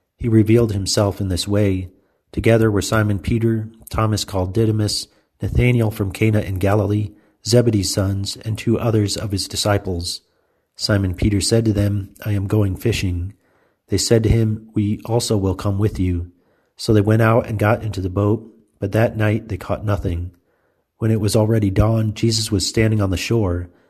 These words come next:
but the disciples did not realize that it was Jesus. Jesus said to them, "Children, have you caught anything to eat?" They answered him, "No."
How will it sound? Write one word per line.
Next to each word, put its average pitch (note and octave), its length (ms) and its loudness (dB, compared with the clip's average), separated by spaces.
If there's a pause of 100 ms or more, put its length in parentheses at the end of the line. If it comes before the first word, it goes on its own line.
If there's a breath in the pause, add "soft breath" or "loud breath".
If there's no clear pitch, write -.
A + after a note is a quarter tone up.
(200)
but F#2+ 160 -4
the G#2 60 2
disciples G#2 580 2
did A2 140 0
not G#2 240 0
realize G#2 460 0
that F#2+ 140 -2
it E2 80 -6
was F2 160 -6
Jesus. E2+ 560 -4 (1200)
Jesus F#2+ 340 0
said A2 160 2
to G2 80 0
them, G#2 320 0 (320 soft breath)
"Children, G2 460 2
have G2 220 -4
you G2 80 0
caught A#2+ 300 2
anything G2+ 360 0
to - 100 -6
eat?" G2+ 380 -4 (580)
They G#2 140 0
answered G2+ 300 -2
him, F#2+ 200 -2
"No." F#2+ 460 -2